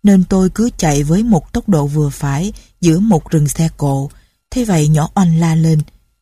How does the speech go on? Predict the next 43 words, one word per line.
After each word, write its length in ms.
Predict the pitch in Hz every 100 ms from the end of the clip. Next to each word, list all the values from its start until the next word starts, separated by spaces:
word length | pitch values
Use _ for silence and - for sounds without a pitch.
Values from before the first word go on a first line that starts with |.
| _ _ -
"Mày 180 | 196 175
chạy 200 | 165 170
như 180 | 214 202
rùa 140 | 185
bò 340 | 165 160 156 -
ấy. 180 | 247 285 _ _ _ 202
Thôi, 280 | 190 208 - - -
sang 280 | - 226 214
ngồi 140 | 170
với 120 | 220
chú 120 | 285
Cường 340 | 262 196 175 160 -
để 100 | 185
tao 160 | 208
lái 260 | 202 208 294
cho." 300 | - 202 202 - _ _ _ _ _ _ 196
"Vô 200 | 214 190 165
duyên," 280 | 202 185 165 - _ _
tôi 120 | 175
đỏ 180 | 151 151
mặt. 220 | 208 160 - _ _ _ -
"Chạy 140 | 190
nhanh 260 | 196 202 196
đặng 200 | 156 170
vô 120 | 196
nhà 120 | 170
thương 320 | - 220 202
hả?" 260 | 202 170 214 - _ _ _ _ _ _ -
"Đằng 180 | 156 147
nào 200 | 156 156
thì 100 | 156
cũng 240 | 160 190
tới 280 | 226 233 294
thôi 220 | 247 233 220
mà, 280 | 190 165 165 _ _
các 140 | 226 -
cô 120 | 185
bé. 380 | 170 196 254 294 _ _ _ -
Cúc 140 | 233 -
Phượng 240 | 165 151
nói 160 | 175 202
đúng 280 | 196 226 254
đấy." 280 | 247 254